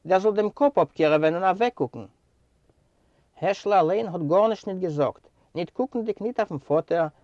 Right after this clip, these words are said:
און נישט אויף דעם באדינער, וועלכע האבן האלב טויט אויסגעזען, און אויך נישט אויף דער דינסט, וואס האט זיך מיט דעם פאטער די טרערן געווישט, האט ער זיך צום געפעק אנגעבויגן, דעם שווערן טשעמאדאן מיט דער האנט גענומען און צום צווייטן ביי אים ברערע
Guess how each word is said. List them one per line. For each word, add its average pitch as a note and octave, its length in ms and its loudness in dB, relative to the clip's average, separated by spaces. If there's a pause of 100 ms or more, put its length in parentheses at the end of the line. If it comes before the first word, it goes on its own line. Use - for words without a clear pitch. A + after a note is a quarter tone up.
און C3+ 140 -8
נישט G3 160 -4
אויף A3 120 -2
דעם G3 140 -10
באדינער, D#3+ 480 0 (340)
וועלכע D3 200 0
האבן D#3 340 0
האלב F#3 180 2 (100)
טויט F3+ 240 -4
אויסגעזען, E3 540 -2 (320)
און D3+ 140 -2
אויך E3+ 200 -2
נישט A#3+ 140 -4
אויף F#3+ 100 0
דער D3+ 120 2
דינסט, D#3+ 440 -2 (240)
וואס D#3 160 -4
האט E3 80 0
זיך F3 180 -10
מיט E3 100 -8
דעם E3 100 -10
פאטער F#3 380 0
די D#3+ 100 -6
טרערן F3+ 400 -4
געווישט, E3+ 400 -4 (240)
האט G#3+ 180 2
ער G#3+ 80 2
זיך G#3 220 0
צום D#3 320 -4
געפעק E3+ 460 -2
אנגעבויגן, G3+ 680 0 (280)
דעם C#3+ 100 -2
שווערן G#3 400 -2
טשעמאדאן F3 560 0
מיט D#3+ 120 -4
דער B2+ 160 -2
האנט F#3 260 -4
גענומען G#3+ 460 -2 (320)
און F3 120 -6
צום D3+ 160 -6
צווייטן G3 680 -4
ביי C#3 140 0
אים C#3+ 160 -2
ברערע G#3 400 0